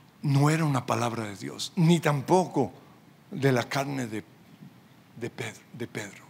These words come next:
Era algo demoníaco. Aléjate de mí, Satanás. Representas una trampa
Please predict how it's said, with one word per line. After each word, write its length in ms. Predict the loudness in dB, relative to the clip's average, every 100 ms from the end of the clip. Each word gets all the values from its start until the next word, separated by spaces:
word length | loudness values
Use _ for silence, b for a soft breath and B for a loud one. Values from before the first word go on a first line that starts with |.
| -12
Era 160 | -8 -6
algo 180 | -2 -2
demoníaco. 840 | -2 -6 -8 -10 -12 -14 -16 -16 -20 B B B B B -4
Aléjate 840 | -2 2 2 2 -2 -2 2 2
de 140 | 2
mí, 180 | -2 -2
Satanás. 920 | -2 -4 -6 -6 -10 -10 -12 -12 -12 -14 B B B B B B B -20 -20 -20 -20 -20 -18 -4
Representas 1040 | 4 4 6 4 4 4 2 -4 -8 -2
una 280 | 0 0 2
trampa 560 | 2 2 0 2 0